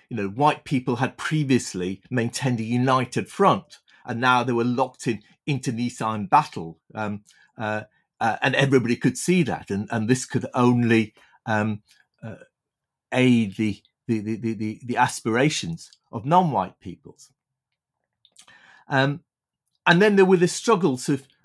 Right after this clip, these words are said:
uh, colonial peoples against European and American rule,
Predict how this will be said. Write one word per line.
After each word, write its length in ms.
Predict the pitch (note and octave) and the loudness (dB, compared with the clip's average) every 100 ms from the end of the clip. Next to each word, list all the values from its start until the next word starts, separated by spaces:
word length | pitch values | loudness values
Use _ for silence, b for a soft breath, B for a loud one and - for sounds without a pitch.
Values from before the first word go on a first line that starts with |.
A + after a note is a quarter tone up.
| _ | _
uh, 120 | C#3 B2+ | -6 -4
colonial 460 | E3+ D#3+ D3+ C#3 | 2 4 6 2
peoples 360 | C3 D#3 C3+ B2+ | 2 0 0 -4
against 540 | A#2+ E3 E3+ B2+ - - | 0 2 2 0 -10 2
European 500 | A#2+ A2 A2 A2+ G2+ | 4 4 2 -2 0
and 80 | |
American 500 | G2+ G2+ F#2 F2+ F#2+ | 0 0 0 -2 -4
rule, 280 | F2+ E2 - | -2 -4 -6